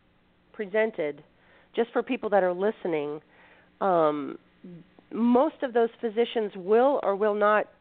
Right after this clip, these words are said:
and, and my, my guess is gonna be will not participate in any type of insurance because, of course, you're going way outside what, what the A M A wants you to hang on to. <laughs> But,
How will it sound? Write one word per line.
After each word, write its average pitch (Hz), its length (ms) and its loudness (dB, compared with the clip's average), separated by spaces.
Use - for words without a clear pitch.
and, 196 180 -2
and 196 160 0
my, 170 220 0
my 185 160 0
guess 185 280 2
is 175 80 -18
gonna 175 140 -4
be 165 120 -6
will 160 240 0
not 170 380 4
participate 170 560 -4
in 160 100 -4
any 160 160 0
type 151 260 -4
of 135 80 -12
insurance 151 520 -2
because, 170 240 -6
of 160 80 -10
course, 160 260 0
you're 156 80 -6
going 147 280 0
way 180 240 6
outside 147 600 2
what, 147 300 -2
what 160 360 -8
the 165 120 -6
A 160 160 -2
M 151 120 -6
A 156 120 -2
wants 151 260 -2
you - 80 -6
to 151 140 -2
hang 151 220 0
on 147 160 2
to. - 240 -8
<laughs> - 60 2
But, 220 220 2